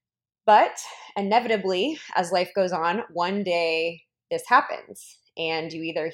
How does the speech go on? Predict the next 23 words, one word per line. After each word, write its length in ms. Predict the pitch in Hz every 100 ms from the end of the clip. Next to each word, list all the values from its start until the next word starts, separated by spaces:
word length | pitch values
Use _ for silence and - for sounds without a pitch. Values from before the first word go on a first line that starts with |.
| -
hear 240 | 160 156
it 220 | 156 156 - _
through 520 | 160 160 160 160 160 160
the 80 |
grapevine, 920 | 160 208 208 - 208 202 202 196 190 185
or 460 | - 160 156 151 151
maybe 200 | 156 156
you 100 | 156
see 240 | 156 - 156
it 80 |
on 160 | 151 156
social 380 | - 151 - 160
media 460 | 185 226 220 220 214
that 120 | 180
your 200 | 156 151
ex 220 | 156 - - -
is 420 | 156 151 151 151 _ _ _ _ _ _ -
in 100 | 180
a 100 | 160
relationship 640 | 151 151 156 - 160 165 165
with 100 | 160
someone 400 | 160 147 160 185
new. 520 | 214 208 202 208